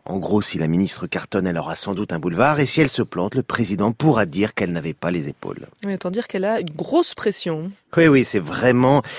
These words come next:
Speaker 1: une méthode, le, sans affect, hein, avec Macron. Ça pousse au dépassement de soi, mais ça crée aussi des tensions, ça crée aussi de l'épuisement. Prenons les municipales à Paris. Benjamin Griveaux, le porte-parole du gouvernement, semble tenir la corde, hein.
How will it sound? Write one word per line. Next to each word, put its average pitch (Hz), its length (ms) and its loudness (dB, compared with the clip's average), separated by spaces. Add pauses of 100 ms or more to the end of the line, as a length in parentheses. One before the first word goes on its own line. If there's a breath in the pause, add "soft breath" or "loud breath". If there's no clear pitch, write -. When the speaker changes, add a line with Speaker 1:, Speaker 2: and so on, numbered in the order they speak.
(220 loud breath)
Speaker 1:
une 135 160 6
méthode, 143 540 8
le, 107 540 4
sans 151 320 2
affect, 113 420 0
hein, 95 60 0
avec 90 220 -4
Macron. 117 440 -2
Ça 123 200 -2 (120)
pousse 170 320 0 (320 loud breath)
au 131 100 2
dépassement 131 540 4
de 104 100 2
soi, 113 400 2
mais 117 160 4
ça 101 160 -4
crée - 200 -6
aussi 90 220 -6
des 85 120 -6
tensions, 85 380 -6
ça 110 120 -6
crée - 160 -4
aussi 110 220 -4
de 123 80 4
l'épuisement. 127 720 2 (460 loud breath)
Prenons 165 540 2
les 113 140 2
municipales 123 540 4
à 98 80 2
Paris. 98 240 0
Benjamin 113 420 2
Griveaux, 117 560 6
le 104 80 4
porte-parole 104 460 0
du 98 100 -2
gouvernement, 95 480 0
semble 127 420 2
tenir 104 260 0
la 104 100 -2
corde, 143 320 4
hein. 98 60 -2